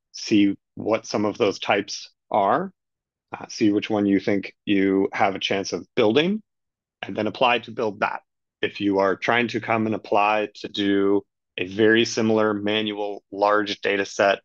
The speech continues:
application, um, you need to think about what is going to be your value add to the community. What additional things are you bringing to the entire network ecosystem, um, that is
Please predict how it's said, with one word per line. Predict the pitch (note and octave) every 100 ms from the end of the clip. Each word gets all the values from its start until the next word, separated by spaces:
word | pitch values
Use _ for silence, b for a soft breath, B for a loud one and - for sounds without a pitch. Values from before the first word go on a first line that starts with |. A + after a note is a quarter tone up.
| _
application, | G2+ - - A2+ A2+ E3+ F#3+ G3 _ _ _ _ -
um, | F2+
you | F#2+
need | G2+ G#2
to | A2
think | A2
about | G2+ G2 -
what | F#2+ G2+ C#3 -
is | B2+ A2
going | B2 A2+ A2
to | G#2+
be | A2 G#2+ G#2+ -
your | G2+ F#2+ F#2
value | F2+ A2 A#2 A#2+ A#2 A2
add | G2+ G2+ G2+ G2 -
to | G2+
the | -
community. | - F#2 F2+ G#2+ -
What | G2+ F#2
additional | E2+ A#2 A2 A#2 A2
things | A#2 G#2+ G2+
are | F#2+
you | F#2+ -
bringing | G2 G#2 G2 F#2
to | -
the | F#2+ F#2
entire | F2 - F#2 F2+
network | F2 F#2+ G2+ F2+ -
ecosystem, | G#2+ C3+ B2+ D3 - D3+ D3+ b b b b _ -
um, | D#2+ E2
that | E2+
is | F2 F#2+